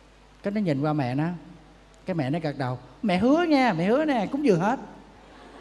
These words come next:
Trời ơi, thấy không? Nó cúng dường nó cũng tính quý vị thấy không? Mà cái cách của con nít đó nó dễ thương lắm. Nó ngồi nó đếm tiền, nó vuốt, nó đưa thầy xong nó rút lại chứ. Trời ơi, thầy mới tức chứ. Nó đưa tới tay rồi rút lại, nó không chịu đưa.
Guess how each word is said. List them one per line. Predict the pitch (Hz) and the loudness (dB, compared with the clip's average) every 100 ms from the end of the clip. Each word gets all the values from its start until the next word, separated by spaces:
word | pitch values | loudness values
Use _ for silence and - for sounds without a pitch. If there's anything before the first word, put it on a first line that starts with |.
| - - - - - - - - - - - | -20 -20 -20 -20 -20 -20 -20 -20 -20 -20 -14
Trời | - 107 101 | -8 -8 -8
ơi, | 113 | -8
thấy | 139 160 | -6 -4
không? | 135 131 - - - | -4 -8 -18 -20 -12
Nó | 220 | -4
cúng | 220 202 | -2 0
dường | 151 139 | 0 0
nó | |
cũng | 156 160 | -4 -2
tính | 190 214 | 0 0
quý | 254 208 | 0 2
vị | 156 | 4
thấy | 190 | 4
không? | 185 160 160 - - - - - - - - - - | 4 2 0 -12 -20 -20 -20 -20 -20 -20 -20 -20 -8
Mà | - | -6
cái | - 214 | -4 -4
cách | - 269 - | -4 -6 -6
của | 196 | -6
con | 196 202 | -2 0
nít | 262 | 0
đó | 277 | 0
nó | 269 | -2
dễ | 175 151 202 | 0 0 2
thương | 233 220 | 0 0
lắm. | 254 311 294 - - - - | 0 -2 -6 -16 -20 -20 -6
Nó | 277 | -2
ngồi | 202 147 | 0 0
nó | |
đếm | 196 247 277 | 0 0 0
tiền, | 190 151 | -2 -2
nó | 190 | -2
vuốt, | 233 285 | -2 -2
nó | 277 | 4
đưa | 226 196 | 6 6
thầy | 202 147 | 4 -2
xong | 180 | -2
nó | 208 | 0
rút | 311 254 | 0 2
lại | 160 180 | 2 2
chứ. | 233 285 277 - - - | 4 4 4 -10 -16 -4
Trời | 180 | 0
ơi, | |
thầy | 190 190 | 2 0
mới | 233 | 2
tức | 311 320 | 0 -2
chứ. | 311 311 311 - - - - | -2 -2 -4 -16 -20 -20 -8
Nó | 277 294 | -2 6
đưa | 269 269 | 10 10
tới | 294 330 | 8 4
tay | 262 226 | 6 6
rồi | 208 | 6
rút | 208 320 311 | 4 4 2
lại, | 180 190 | 2 4
nó | 269 | 4
không | 202 | 4
chịu | 220 | 8
đưa. | 220 226 | 12 12